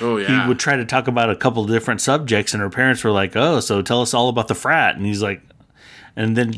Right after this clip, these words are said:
Speaker 2: I guess, uh, come to find out, like, her dad had applied for the frat and never got in, but so, you know, that frat was
Speaker 1: Right.
Speaker 2: the one that got away from him.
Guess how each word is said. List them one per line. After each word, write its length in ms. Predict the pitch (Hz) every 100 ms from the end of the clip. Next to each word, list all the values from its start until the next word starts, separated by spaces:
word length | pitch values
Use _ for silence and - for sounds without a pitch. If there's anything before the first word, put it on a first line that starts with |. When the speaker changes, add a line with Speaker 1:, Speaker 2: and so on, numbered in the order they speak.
| 107
Speaker 2:
I 100 | 104
guess, 400 | 131 135 - -
uh, 200 | - - _ -
come 160 | 131
to 40 | 120
find 220 | - 113
out, 160 | 123 120
like, 180 | 110 -
her 100 | 95
dad 340 | 87 120 151
had 140 | 113 95
applied 400 | 87 117 110 107
for 100 | 104
the 80 |
frat 280 | 95 110 113
and 80 | 104
never 200 | 104 92
got 240 | 87 95 98
in, 400 | 139 135 107 101
but 320 | 92 92 - - - - -
so, 440 | - 113 98 90 - _ _
you 80 | 113
know, 100 | 110
that 180 | 107 104
frat 220 | 123 127
was 160 | 98 107
Speaker 1:
Right. 40 |
Speaker 2:
the 60 | 104
one 180 | 110 123
that 100 | 107
got 180 | 113
away 240 | 104 107 175
from 200 | - 90
him. 300 | 98 92